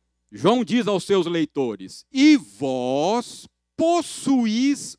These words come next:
unção que vem do santo, e todos tendes."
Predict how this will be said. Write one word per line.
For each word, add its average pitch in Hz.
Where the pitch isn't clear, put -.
unção 277
que 170
vem 156
do 139
santo, 277
e 185
todos 262
tendes." 254